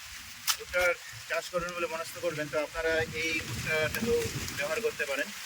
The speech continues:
এই দেখুন দানাগুলো অনেকটাই বড় হয়েছে। এটা এখনও ম্যাচিওরড হয়নি, তো এটা যখন ম্যাচিওরড হবে আরও অনেকটা বড় হবে,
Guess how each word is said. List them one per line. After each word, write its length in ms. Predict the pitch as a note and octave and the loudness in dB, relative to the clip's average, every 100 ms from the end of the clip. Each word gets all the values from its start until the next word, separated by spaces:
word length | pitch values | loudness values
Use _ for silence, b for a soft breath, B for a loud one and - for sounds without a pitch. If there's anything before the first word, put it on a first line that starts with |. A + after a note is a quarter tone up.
| - - - - | -8 -6 -6 -2
এই 120 | C#3+ | 2
দেখুন 180 | D3 D3 D3+ - - - - | 2 0 -6 -6 -8 -8 -4
দানাগুলো 340 | C3 C#3 C3 C3+ - - | -2 0 -2 -4 -4 -4
অনেকটাই 280 | D#3 - C#3+ | -4 0 0
বড় 200 | B2+ C3 | 2 -2
হয়েছে। 280 | C#3 C#3+ F#3 - - - | -2 -2 -4 -6 -10 -4
এটা 400 | D3+ E3+ E3+ E3 | 4 8 8 8
এখনও 400 | E3 C3 D#3+ G3 | 6 4 4 6
ম্যাচিওরড 400 | G3 F3+ G#3 G#3 | 6 8 10 10
হয়নি, 320 | G#3 F#3+ F3+ | 10 8 6
তো 160 | F3+ F3+ | 4 4
এটা 140 | F3 | 6
যখন 260 | E3 E3+ F3 | 6 6 4
ম্যাচিওরড 300 | E3+ F#3 F#3 | 4 6 6
হবে 140 | F#3+ | 8
আরও 260 | E3+ D3+ F#3 | 10 8 8
অনেকটা 300 | E3+ E3+ E3 D#3 | 4 2 0 4
বড় 200 | D3 D#3+ | 6 6
হবে, 280 | D#3+ C3 | 4 2